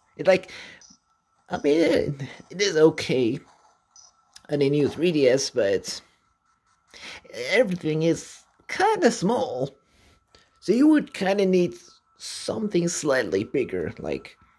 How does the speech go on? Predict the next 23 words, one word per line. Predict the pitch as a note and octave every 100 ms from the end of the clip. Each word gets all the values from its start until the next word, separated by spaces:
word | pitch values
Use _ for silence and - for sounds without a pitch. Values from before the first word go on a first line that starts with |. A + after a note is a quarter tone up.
| _ -
a |
P | D#3 F#3+ E3
S | -
P, | A2 G2 - _ _ _ _ _ _
which | -
is | D#2
fine. | - A#2 C2+ A2+ _ _ _ _ _ _ - - - - - _
But | D#3 F#3 F#3 F3+ F3 - _ _ _ _ E3+
this | F3+ G#3+ G3 D#3
is | -
here | C3 C3+
where, | B2+ A#2+ A#2+ A2 - _ _ _ _ -
uh, | E2 E2
the | F2 -
P | G#3+
S | F3+ -
P | E3 D3+
suffers | - - F#3+ E3+ - G#2 - - - - _ _ _ _ _ _
through | - D3
the |
same | - E3 C#3+
problem | D3+ C#3 C3+ A#2+
as | F#2+ F#2+ F#2+ -